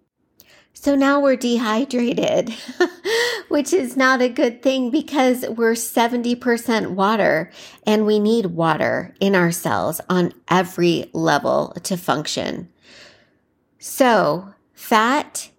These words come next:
is essential, not as much as we think. If you are looking and you're tracking macros in one of the tracking apps, if you want to lose weight, get your fat un-, down to twenty percent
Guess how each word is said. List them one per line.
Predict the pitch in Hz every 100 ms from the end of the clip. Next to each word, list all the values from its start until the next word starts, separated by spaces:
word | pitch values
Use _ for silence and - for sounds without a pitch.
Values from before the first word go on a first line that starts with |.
| -
is | 220 214
essential, | 220 220 - 175 180 175 127 131 - _ _ -
not | 185 185 196
as | 220 208
much | 208 202
as | 202 196
we | 202 190
think. | 185 165 160 - -
If | 190 180
you | 220 262
are | 262
looking | 196 202 208 220 214 220 - - -
and | 175 170
you're | - - _ _ _ _
tracking | - 185 180 - 220 202
macros | 185 170 175 214 214 214 214 208
in | - 180
one | 180 190
of | 180
the | 180
tracking | - 190 196 - 196
apps, | 185 190 196 - - - - - -
if | 180 175
you | 208 240 277
want | 254 202 240 -
to | 214
lose | 180 185 214 220
weight, | 180 185 262 - _ 220
get | 196 -
your | 285
fat | 254 165 202 233 -
un-, | 190 190 -
down | 185 190 214
to | 196
twenty | 170 - 185
percent | 196 185 180 180 196 -